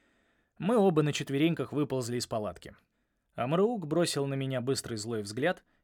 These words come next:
и, пошатываясь, удалился. В следующий раз он хорошенько подумает — прежде чем кого-нибудь проклинать.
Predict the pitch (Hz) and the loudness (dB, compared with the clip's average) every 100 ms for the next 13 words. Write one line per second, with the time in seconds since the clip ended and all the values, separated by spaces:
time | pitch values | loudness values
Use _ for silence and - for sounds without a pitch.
0 | - 104 110 - 180 180 170 151 - _ | -10 -6 -6 -4 -4 -4 -4 -6 -10 _
1 | _ - 160 110 85 71 - - _ _ | _ -8 -6 -6 -8 -12 -14 -18 _ _
2 | _ _ _ _ _ - - 151 190 208 | _ _ _ _ _ -10 -2 0 0 0
3 | - 160 165 190 170 165 147 151 151 170 | 0 0 0 -2 -2 -2 -2 -4 -6 -2
4 | 165 123 165 131 - _ _ - 156 120 | 0 0 -2 -2 -6 _ _ -4 -2 -2
5 | 107 - 104 110 113 127 101 - - 127 | -4 -8 -8 -6 -6 -6 -8 -10 -10 -8
6 | 123 92 - | -8 -10 -16